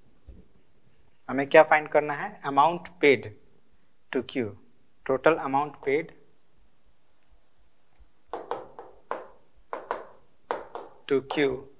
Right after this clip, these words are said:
<clears throat> is equal to फिफ्टीन थाउजेंड दे रहा है और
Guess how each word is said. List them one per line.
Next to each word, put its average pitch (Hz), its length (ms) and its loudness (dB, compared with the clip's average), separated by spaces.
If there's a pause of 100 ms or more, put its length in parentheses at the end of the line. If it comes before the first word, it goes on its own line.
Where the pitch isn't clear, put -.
(120)
<clears throat> 165 520 2
is 131 120 -4
equal 131 340 0
to 170 80 4 (680)
फिफ्टीन 190 380 4
थाउजेंड 180 280 10 (600)
दे 156 200 8
रहा 143 180 12
है - 400 -8 (140)
और - 160 8